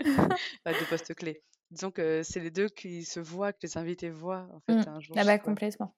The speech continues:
Speaker 1: <laughs>
Speaker 2: Ouais, c'est clair. Mmh.
Speaker 1: Donc, heu,
Speaker 2: Est-ce que, justement, tu peux nous dire comment tu as choisi, heu, le thème, heu, de ce,
Speaker 1: Mmh.
Speaker 2: heu, de, du week-end dernier ? Parce que je sais que ton idée n'est pas de faire, heu, tout le temps le même thème.
Speaker 1: Oui.
Speaker 2: Donc, est-ce que tu peux nous en parler ?
Speaker 1: Alors,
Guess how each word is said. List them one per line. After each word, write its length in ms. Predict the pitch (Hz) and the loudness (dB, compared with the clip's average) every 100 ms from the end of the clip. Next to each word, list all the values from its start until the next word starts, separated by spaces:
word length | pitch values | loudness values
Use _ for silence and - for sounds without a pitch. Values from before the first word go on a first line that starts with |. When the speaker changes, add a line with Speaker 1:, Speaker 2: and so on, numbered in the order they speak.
| _ | _
Speaker 1:
<laughs> 120 | - | 10
Speaker 2:
Ouais, 80 | - - - - | 10 10 2 -12
c'est 180 | - 220 | -2 0
clair. 260 | - 196 - _ _ _ | 2 -2 -6 _ _ _
Mmh. 100 | 214 220 - - - - - - _ - | -4 -4 -12 -16 -18 -18 -20 -20 _ -12
Speaker 1:
Donc, 220 | 165 - | -12 -6
heu, 40 | - | 6
Speaker 2:
Est-ce 180 | 220 - | 8 10
que, 120 | 294 | 8
justement, 540 | 262 254 240 226 285 | 8 8 8 8 6
tu 140 | 339 - | 4 2
peux 120 | 233 | 6
nous 120 | 214 | 6
dire 200 | 214 294 | 6 4
comment 260 | - 226 262 | 4 2 2
tu 140 | - | 2
as 60 | 214 | 2
choisi, 460 | - 220 226 269 | 2 2 4 4
heu, 220 | 226 190 - - - | 4 2 -2 -6 -2
le 160 | 214 | 0
thème, 340 | 214 240 240 226 | 4 8 8 6
heu, 140 | 190 196 _ _ - _ - | 2 -4 _ _ -20 _ -6
de 100 | 208 | -2
ce, 220 | 202 - | 0 2
Speaker 1:
Mmh. 120 | 202 190 185 180 | 2 4 2 0
Speaker 2:
heu, 40 | - | -2
de, 220 | 202 208 | 0 0
du 140 | 190 | 2
week-end 280 | 214 226 269 | 2 6 8
dernier ? 440 | 233 220 220 202 202 | 8 8 8 6 2
Parce 140 | - | -8
que 100 | - | -4
je 120 | 208 208 | -2 -2
sais 220 | - 233 | 0 0
que 160 | - | 0
ton 240 | 214 - 208 | -2 0 0
idée 300 | 208 202 262 | 2 6 8
n'est 180 | 226 208 | 8 6
pas 200 | 240 240 | 6 4
de 160 | 214 196 | 4 -4
faire, 320 | - 220 220 | 0 0 0
heu, 120 | 202 | -4
tout 160 | 196 220 | -4 -2
le 40 | |
temps 120 | 240 | 2
le 60 | 233 | 4
même 220 | 220 214 | 4 2
thème. 220 | 220 247 - _ _ - | 0 -4 -6 _ _ -12
Speaker 1:
Oui. 180 | 180 - - | -10 -10 -6
Speaker 2:
Donc, 160 | 208 220 | -4 -2
est-ce 160 | 214 | -2
que 80 | 240 | -2
tu 160 | 233 - | -2 0
peux 120 | 233 | 2
nous 180 | 220 208 | 4 4
en 80 | |
parler ? 320 | 202 202 208 214 _ _ _ _ - - - - _ | 2 0 0 -6 _ _ _ _ -20 -20 -20 -20 _
Speaker 1:
Alors, 180 | 202 180 | -6 -6